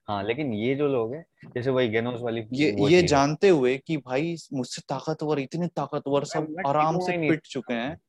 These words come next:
Speaker 1: मैं
Speaker 2: मैं कुछ
Speaker 1: टिकूंगा
Speaker 2: नहीं टू-, टिकूंगा इसके सामने, मुझे भाग जाना चाहिए। वो भागता नहीं है, वो लड़ता है। वो, वो चीज जो होती है ना,
Speaker 1: हाँ।
Speaker 2: वो
Speaker 1: वो
Speaker 2: तो अच्छा हुआ
Speaker 1: मेंटालिटी
Speaker 2: यार, वो म्यूमन राइडर को ज्यादा जोर से मारा नहीं डीप सीकिंग।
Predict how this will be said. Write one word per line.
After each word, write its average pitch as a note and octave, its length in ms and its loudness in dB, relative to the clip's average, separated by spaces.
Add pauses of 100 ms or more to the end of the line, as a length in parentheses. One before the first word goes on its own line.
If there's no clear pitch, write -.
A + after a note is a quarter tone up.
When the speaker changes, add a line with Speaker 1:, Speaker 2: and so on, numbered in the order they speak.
(460)
Speaker 1:
मैं C3 80 0
Speaker 2:
मैं F#3 280 2
कुछ - 60 -10
Speaker 1:
टिकूंगा E3+ 380 2
Speaker 2:
नहीं F3 140 0
टू-, A#2+ 360 -4 (180)
टिकूंगा A#2+ 360 -4
इसके A#2+ 220 -8
सामने, B2+ 420 -8
मुझे D#3 240 0
भाग D3+ 380 -6
जाना C3+ 260 -8
चाहिए। A#2+ 400 -10 (560)
वो C#3+ 60 -2
भागता B2+ 360 -6
नहीं A2+ 140 -6
है, - 80 -18 (440)
वो B2 60 -2
लड़ता A#2 300 -2
है। - 60 -20 (920)
वो, F3 360 4
वो F3+ 260 0
चीज F#3+ 320 -4
जो F#3 140 -2
होती E3+ 260 -4
है A2+ 100 -2
ना, C#3+ 160 -14 (1000)
Speaker 1:
हाँ। F2 160 -12 (1300)
Speaker 2:
वो D3 120 4
Speaker 1:
वो A2 60 0
Speaker 2:
तो F3 80 4
अच्छा D#3 240 2
हुआ - 20 6
Speaker 1:
मेंटालिटी C#3 240 6
Speaker 2:
यार, C#3 180 4
वो C#3+ 200 0
म्यूमन C3+ 360 -2
राइडर C#3 260 -2
को C#3+ 120 -4
ज्यादा B2 260 -2
जोर B2+ 160 -4
से - 120 -8
मारा A2+ 300 0
नहीं G#2+ 160 -4
डीप A2 160 -14
सीकिंग। - 280 -20